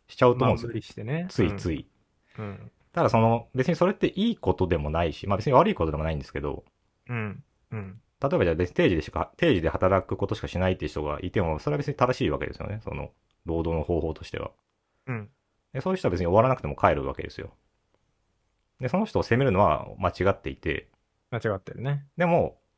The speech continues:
Speaker 1: 気持ちとしては一日で終わるっていう作業が一日で終わってないのに帰るのはすごいなっていうふうに思う、多分心はどっかにあるんですよね。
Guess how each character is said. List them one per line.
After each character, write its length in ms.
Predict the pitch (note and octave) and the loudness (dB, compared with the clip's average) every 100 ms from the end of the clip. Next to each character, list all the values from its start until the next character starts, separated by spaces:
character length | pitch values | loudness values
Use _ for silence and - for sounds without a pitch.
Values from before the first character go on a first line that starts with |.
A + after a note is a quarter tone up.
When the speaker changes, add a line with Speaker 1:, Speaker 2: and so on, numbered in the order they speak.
| _ _ _ _ | _ _ _ _
Speaker 1:
気 120 | - E3 | -6 -2
持 140 | G3+ | -2
ち 80 | - | -2
と 120 | D3 | -6
し 100 | - | -4
て 80 | F3 | 2
は 160 | G#2 | 2
一 160 | E2 - | 2 0
日 140 | C#3+ | -2
で 60 | - | 2
終 40 | |
わ 120 | F2 F#2+ | 4 4
る 120 | G#2 | 2
っ 20 | |
て 160 | _ D#2+ | _ -4
い 140 | D#2+ | -4
う 40 | D#2 | -4
作 180 | - F2+ | -2 0
業 120 | D#2+ | 0
が 120 | D#2 | -2
一 200 | E2 - | -6 -4
日 80 | A2+ | -4
で 100 | F#2+ | 0
終 40 | |
わ 100 | E2 | 0
っ 40 | G2 | 0
て 80 | G2 | 0
な 60 | |
い 40 | F2 | -2
の 60 | |
に 60 | D#2 | -2
帰 280 | - B2+ F#2+ | 2 4 6
る 320 | F2 F2 - _ | 4 0 -4 _
の 220 | E2+ E2 - | -4 -4 0
は 180 | F2+ | 2
す 120 | D#2+ F#2+ | 2 4
ご 140 | G2+ | 4
い 40 | |
な 100 | E2+ | 4
っ 80 | F#2 | 0
て 160 | - F2 | -2 0
い 60 | |
う 60 | F2+ | 0
ふ 80 | E2+ | 2
う 60 | |
に 80 | G2+ | 2
思 260 | F2+ A2+ G2+ | 2 4 4
う、 80 | D2+ | 4
多 120 | G2 | 0
分 80 | D#2+ | 2
心 240 | G2+ A2 | 4 4
は 40 | |
ど 80 | E2 | 4
っ 20 | |
か 100 | G2 | 2
に 40 | E2 | 2
あ 100 | F2 | 2
る 60 | |
ん 40 | D2 | 0
で 20 | |
す 60 | - | -6
よ 100 | D#2 | -8
ね。 160 | A2 | -10